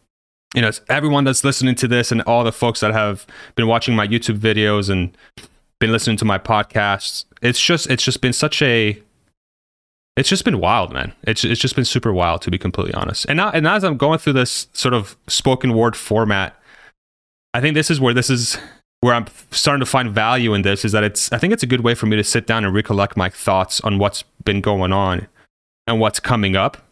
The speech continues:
And selfishly, in a way, it's also helping me sort of plan out <laughs> my week of content <laughs> for next week. So, uh, this might actually be an exercise. This might be a thing that I might do for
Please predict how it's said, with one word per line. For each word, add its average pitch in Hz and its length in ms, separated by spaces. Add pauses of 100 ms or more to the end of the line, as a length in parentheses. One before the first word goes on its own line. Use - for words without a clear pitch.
(680)
And 120 160
selfishly, 135 640
in 107 80
a 101 80
way, 101 180
it's 95 120
also 117 260
helping 107 320
me 101 80
sort 98 200
of 92 120
plan 98 260
out 95 260 (580)
<laughs> - 0
my 143 260
week 135 260
of 120 140
content 143 560 (600)
<laughs> - 640
for 135 180
next 127 340
week. 92 180
So, 110 380 (1080)
uh, 143 100
this 196 180
might 202 140
actually 165 300
be 156 80
an 139 80
exercise. 127 420
This 107 160
might 123 160
be 117 80
a 110 60
thing 113 260
that 101 220
I 107 60
might 101 240
do 95 140
for 92 600